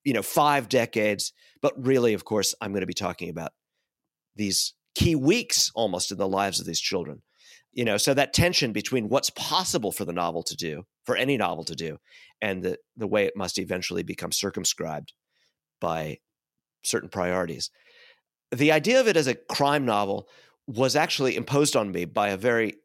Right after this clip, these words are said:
odd circumstance, which is that I told my publisher when I was agreeing to write it, and I had nothing, I had nothing on the page. I simply said, "I'm gonna write a Brooklyn novel.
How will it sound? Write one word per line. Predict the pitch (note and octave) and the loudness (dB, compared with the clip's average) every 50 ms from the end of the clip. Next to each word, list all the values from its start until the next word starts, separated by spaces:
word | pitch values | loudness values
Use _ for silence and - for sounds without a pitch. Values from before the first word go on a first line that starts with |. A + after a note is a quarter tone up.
| _ _ _ _ - | _ _ _ _ 0
odd | A#2 A#2 A2+ A2+ G#2+ - - _ _ _ _ _ _ - | 2 2 2 2 0 -4 -10 _ _ _ _ _ _ -4
circumstance, | - - E3 D3+ D3 A#2 - B2 G#2+ - - | 0 2 2 0 0 -2 -2 -2 -2 -2 -2
which | A2+ - - | -4 -2 -2
is | A#2 - | -2 -2
that | - B2+ A2+ - - _ _ _ _ _ _ _ _ | 0 0 -2 -2 -6 _ _ _ _ _ _ _ _
I | - C3 C3 C3 | -2 0 0 0
told | - - - D#3 E3 C3+ | -2 -2 0 0 0 2
my | C#3 C3+ A#2 G#2+ - - - _ _ _ _ _ _ _ | 2 0 0 -2 -4 -8 -14 _ _ _ _ _ _ _
publisher | - E3 F#3 G#3 A3 - - - C#2 - - | -6 -4 -2 -2 -2 -2 -2 -2 -4 -6 -4
when | - A2+ A#2 | -4 -2 0
I | A#2 A2+ | 0 0
was | A2 A2 G2 | 0 -2 -4
agreeing | G#2+ - A2+ C3 C#3 C#3+ - | -4 -4 -2 -2 -2 -2 -4
to | - G2+ | -6 -4
write | G2 A#2 B2+ B2 G#2+ | -2 0 0 0 0
it, | D#2+ - - _ _ _ _ _ _ _ _ - _ _ - | -2 -4 -8 _ _ _ _ _ _ _ _ -20 _ _ -4
and | A2 A#2+ | -2 0
I | A#2 G#2 | 0 2
had | G#2 G#2 D#2 | 0 -2 -2
nothing, | F2+ G2+ A#2 A#2 - D#2+ B1+ - | 0 -2 -2 -2 -2 -6 -6 -6
I | E2 | -6
had | E2+ F2 - | -6 -6 -4
nothing | G2+ A2+ B2+ - B2 G2 | -4 -4 -4 -4 -4 -6
on | F#2 F2+ | -6 -6
the | F2+ - | -6 -6
page. | - A2 F#2+ E2 - - - _ - - - - - - - | -6 -4 -4 -4 -6 -10 -14 _ -20 -20 -20 -20 -10 -4 0
I | A#2+ B2+ | 0 2
simply | B2+ - - E3+ - C3+ B2+ | 2 2 2 0 0 0 0
said, | - - C#3 A#2+ | 0 2 2 2
"I'm | A#2+ A#2+ B2+ | 2 2 0
gonna | B2+ B2+ | 0 2
write | B2 B2+ A#2+ A2+ | 2 2 2 2
a | F#2+ | 0
Brooklyn | - A2+ A2 - - G#2 F#2 | -4 -6 -6 -4 -4 -6 -6
novel. | F2 E2+ D#2+ D#2 A#1 G#1 G#2 | -6 -8 -10 -12 -14 -16 -18